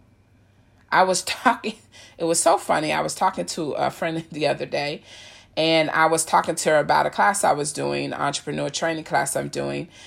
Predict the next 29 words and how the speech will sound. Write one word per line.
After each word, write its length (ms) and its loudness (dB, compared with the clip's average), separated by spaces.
And 420 4
I 120 4
was 160 0
talking 380 2
to 120 -4
her 120 4
about 360 4
being 280 0
in 80 0
the 80 0
class. 540 4
And, 300 0
you 60 0
know, 160 2
she 180 -2
was 200 -6
like, 200 0
"You 60 -4
know, 320 -2
I 60 -2
really 200 4
don't 180 0
want 140 0
to 40 -2
be 200 -2
in 80 0
the 60 0
class, 380 0
but 460 4